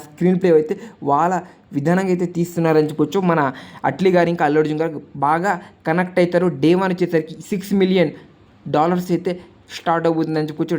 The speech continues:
డే వన్ అయితే ఏటీఆర్ రికార్డు అయితే పక్కా, no doubt అని చెప్పొచ్చు. పుష్ప టూతో పడలేదు అల్లు అర్జున్ గారికి all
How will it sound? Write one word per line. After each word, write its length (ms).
డే 160
వన్ 160
అయితే 120
ఏటీఆర్ 360
రికార్డు 240
అయితే 120
పక్కా, 220
no 100
doubt 220
అని 120
చెప్పొచ్చు. 280
పుష్ప 360
టూతో 200
పడలేదు 440
అల్లు 180
అర్జున్ 200
గారికి 260
all 120